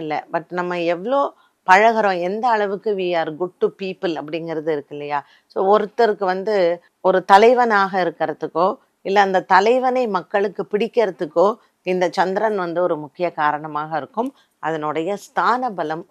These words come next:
ரொம்ப ரொம்ப முக்கியம். சரி, சந்திரன் எங்க இருந்தா நல்லதுன்னு நீங்க நினைக்கிறீங்க? நம்ம நினைப்போம் சந்திரன் உச்சனா இருந்தா ரொம்ப நல்லதுன்னு. கிடையவே கிடையாது.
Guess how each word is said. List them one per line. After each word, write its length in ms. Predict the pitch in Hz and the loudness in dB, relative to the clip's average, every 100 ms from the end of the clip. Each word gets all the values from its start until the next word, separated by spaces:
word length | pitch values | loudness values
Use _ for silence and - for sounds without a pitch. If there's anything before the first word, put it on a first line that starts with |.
| - | -12
ரொம்ப 200 | 151 175 180 | -10 -8 -8
ரொம்ப 260 | 151 147 156 | -8 -10 -10
முக்கியம். 340 | 151 127 139 139 _ _ _ - | -12 -14 -14 -14 _ _ _ -8
சரி, 160 | 175 151 - | -6 -6 -6
சந்திரன் 360 | 190 202 233 214 | -4 -2 -2 -2
எங்க 180 | 185 208 220 | -4 -2 -2
இருந்தா 240 | 180 170 165 | -2 -6 -6
நல்லதுன்னு 460 | 151 147 151 160 160 | -6 -6 -6 -8 -10
நீங்க 160 | 147 139 | -10 -12
நினைக்கிறீங்க? 500 | 135 139 - 139 139 131 _ _ - | -14 -18 -18 -16 -12 -14 _ _ -8
நம்ம 220 | 185 214 | -4 -2
நினைப்போம் 460 | 208 156 143 156 147 | -4 -4 -6 -8 -6
சந்திரன் 340 | 160 175 190 185 | -6 -6 -8 -8
உச்சனா 340 | 160 - 196 180 | -10 -10 -6 -6
இருந்தா 200 | 151 156 151 | -6 -6 -8
ரொம்ப 180 | 143 151 147 | -8 -12 -12
நல்லதுன்னு. 360 | 135 139 135 127 _ _ | -12 -12 -14 -20 _ _
கிடையவே 260 | 151 160 165 | -10 -8 -8
கிடையாது. 400 | 151 143 135 - | -8 -10 -12 -12